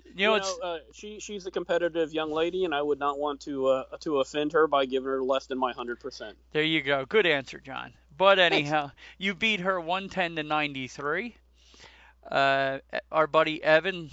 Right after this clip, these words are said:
Speaker 1: he lost again. I don't know what's going on with Evan. He lost to Monorail Bob ninety to si-, ninety to seventy-six. Our buddy, uh, good buddy Tommy. Tommy's been calling me all week. I,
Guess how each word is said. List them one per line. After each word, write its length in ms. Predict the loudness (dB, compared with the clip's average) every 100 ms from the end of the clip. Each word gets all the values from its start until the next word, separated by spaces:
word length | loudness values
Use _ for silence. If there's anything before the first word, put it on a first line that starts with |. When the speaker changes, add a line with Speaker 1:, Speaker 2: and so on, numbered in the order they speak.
| -18
Speaker 1:
he 180 | -10 -4
lost 380 | -2 -2 -4 -6
again. 460 | -4 -2 -2 -2
I 100 | -6
don't 120 | -8 -6
know 60 |
what's 160 | -6 -4
going 220 | -4 -4
on 140 | -4
with 100 | -6
Evan. 220 | -6 -6 -4
He 80 |
lost 300 | 0 0 -2
to 40 | -2
Monorail 500 | 0 0 0 -2 0
Bob 340 | 4 4 4
ninety 340 | 0 -6 -6 -8
to 100 | -10 -12
si-, 240 | -10 -10 -4
ninety 340 | -2 -2 -6
to 80 | -8
seventy-six. 1000 | -6 -6 -6 -12 -14 -6 -4 -4 -6 -12 -16 -20 -20 -20 -20 -20 -20 -18 0
Our 180 | 2 4
buddy, 440 | 4 4 2 2
uh, 380 | 4 6 4 0 -2
good 220 | 0 4
buddy 240 | 4 4 0
Tommy. 420 | 0 0 0 -4
Tommy's 420 | 0 0 0 -6
been 140 | -12
calling 320 | -6 -2 -2 -4
me 100 | -4
all 200 | -4 -4
week. 260 | -6 -4
I, 120 | -4